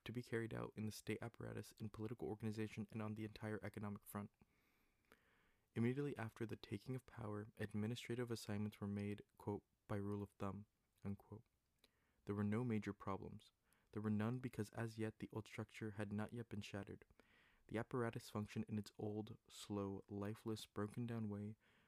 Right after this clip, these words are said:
but had an organization and with it sufficient coordination to maintain itself through inertia, disdaining the political changes which came about as a prelude to the change in the economic structure.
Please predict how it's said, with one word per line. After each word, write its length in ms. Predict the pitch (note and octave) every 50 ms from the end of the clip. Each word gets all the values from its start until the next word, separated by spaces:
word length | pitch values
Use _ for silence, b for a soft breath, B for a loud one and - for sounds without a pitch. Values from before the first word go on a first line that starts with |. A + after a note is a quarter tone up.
| b b
but 100 | - G#2+
had 120 | A#2 B2
an 100 | B2+ A#2 - -
organization 720 | B2 B2+ C3 D3+ D3 B2 - G#2 G#2 - - - G#2+ G#2 -
and 160 | G#2+ G#2+ G#2
with 200 | G#2+ A2+ - -
it 120 | B2+ B2 _ _
sufficient 540 | - - - G#2+ - - A2+ A2 - A#2+ G#2+
coordination 560 | - - A#2+ A2 A2 G#2+ G#2+ G#2+ - - A2+ G#2+
to 120 | - A2
maintain 440 | G#2+ G#2+ G#2+ - - - A#2 A#2 A#2
itself 300 | A#2 - - - G#2+ G#2+ - _
through 140 | - A2+
inertia, 500 | A#2 A2+ A2 G#2+ G#2+ G#2 - - G#2 G#2 G#2 -
disdaining 420 | G#2 - - - A#2 A#2+ A#2+ A#2+
the 60 | A2+
political 440 | - - A#2+ A2+ A#2 B2 A#2+ - B2+
changes 480 | A#2+ - - A#2 A2 A2 A2 G#2+ G#2+ B B B B B B B B B
which 160 | _ A#2 - -
came 160 | - D#3+ D#3+
about 260 | D3+ B2 A#2+ A#2 A2 -
as 120 | - G#2+
a 60 | A2
prelude 460 | G#2 _ - - A#2 A2+ A2 G#2+ G#2 -
to 80 | -
the 100 | A2 G#2+
change 340 | - - - G#2+ G#2+ G#2 - -
in 80 | A2
the 120 | G#2+ - -
economic 380 | G#2 - G2+ G2 G2+ G2 G2
structure. 400 | - - - A#2 - - - -